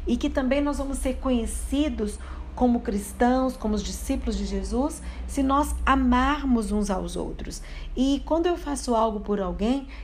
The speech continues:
eu estou demonstrando amor. E muito mais do que isso. Lembre-se, você tem filhos e eles estão vendo a sua atitude. O fato de você abençoar o outro, fazer algo para abençoar alguém,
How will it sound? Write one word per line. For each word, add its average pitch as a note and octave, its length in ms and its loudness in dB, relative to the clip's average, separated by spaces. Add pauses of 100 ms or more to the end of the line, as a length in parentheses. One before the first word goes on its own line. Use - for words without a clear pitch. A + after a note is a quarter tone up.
eu C4+ 100 0
estou D4 220 0
demonstrando B3+ 680 2
amor. A#3+ 380 2
E B3+ 100 2
muito G4+ 480 0
mais F#4 340 0
do G4 80 2
que F#4 120 0
isso. A3+ 460 0 (480)
Lembre-se, G3 720 2 (300)
você A#3 340 4
tem G#3 480 0 (280)
filhos A3 760 0
e B3+ 120 4
eles B3+ 200 4
estão D#4 340 0
vendo C#4+ 320 2
a D4 60 -2
sua G#3+ 300 0
atitude. F3 600 -4 (360)
O G3+ 100 2
fato C#4 460 2
de A#3+ 100 0
você A3+ 340 0
abençoar G3 640 0
o E3+ 80 -4
outro, G3 340 2
fazer F3 360 -2
algo A#3 260 4
para A3+ 140 -2
abençoar G#3+ 440 0
alguém, F#3+ 400 -2